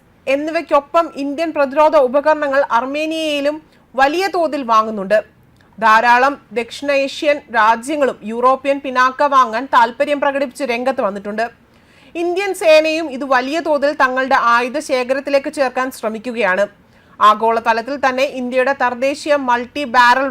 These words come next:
റോക്കറ്റ് ലോഞ്ചുകൾക്ക് ആവശ്യക്കാർ ഏറി വരുന്ന സാഹചര്യത്തിലാണിത്. ആകാശ് വ്യോമ പ്രതിരോധ മിസൈൽ സംവിധാനം അർമേനിയയിലേക്ക് കയറ്റി അയക്കാൻ തുടങ്ങിയ വേളയിൽ തന്നെയാണ് ഡി ആർ ഡി ഒയുടെ റോക്കറ്റ് ലോഞ്ചുകളും വിതരണം ചെയ്യാൻ തുടങ്ങിയിരിക്കുന്നത്.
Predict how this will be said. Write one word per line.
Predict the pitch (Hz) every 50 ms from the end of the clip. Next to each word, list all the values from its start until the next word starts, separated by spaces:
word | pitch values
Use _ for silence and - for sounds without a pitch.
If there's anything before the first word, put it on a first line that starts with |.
| 226
റോക്കറ്റ് | 254 247 262 262 - 311 294 - - - _ - 233
ലോഞ്ചുകൾക്ക് | 254 262 285 302 302 285 330 294 311 285 247 - 208 185 - - - - - - 277 302
ആവശ്യക്കാർ | 320 320 330 320 - 392 339 - 330 320 311 277 262 277
ഏറി | 294 320 339 320
വരുന്ന | 311 294 294 302 302 -
സാഹചര്യത്തിലാണിത്. | 302 269 269 311 240 269 302 311 269 320 311 302 247 220 202 202 214 214 - _ _ _ _ _ _ _ _ _ _ _ _ _ _ _ - - 285 311
ആകാശ് | 330 330 320 359 359 370 359 - - - - _ _ _ _ _ 214 226
വ്യോമ | 285 277 277 285 294 285 320 302 - - -
പ്രതിരോധ | 269 247 220 220 277 269 277 285 285 269 311 294 254
മിസൈൽ | 247 240 - - 294 285 302 311 294 311
സംവിധാനം | 285 277 269 269 240 277 269 247 226 240 262 - 220 233
അർമേനിയയിലേക്ക് | 233 240 254 277 285 294 294 294 302 302 294 285 277 - 294 277 -
കയറ്റി | 247 233 233 233 233 302 311 269 240
അയക്കാൻ | 233 240 247 294 294 302 285 330
തുടങ്ങിയ | 294 277 277 285 285 277 269
വേളയിൽ | 262 254 269 277 302 285 - 269
തന്നെയാണ് | 247 254 277 302 302 269 214 214 247 285 - - - - - 233
ഡി | 285 311 320 339 339 349
ആർ | 320 285
ഡി | 311 311 311 302
ഒയുടെ | 302 302 294 247 269 277 269 247
റോക്കറ്റ് | 247 254 254 - 294 294 277 - 269
ലോഞ്ചുകളും | 269 269 277 262 294 254 240 247 254 247 254
വിതരണം | 208 254 262 269 294 294 294 294
ചെയ്യാൻ | 311 277 262 247 254 247
തുടങ്ങിയിരിക്കുന്നത്. | 233 214 220 208 214 220 214 214 208 233 226 226 220 233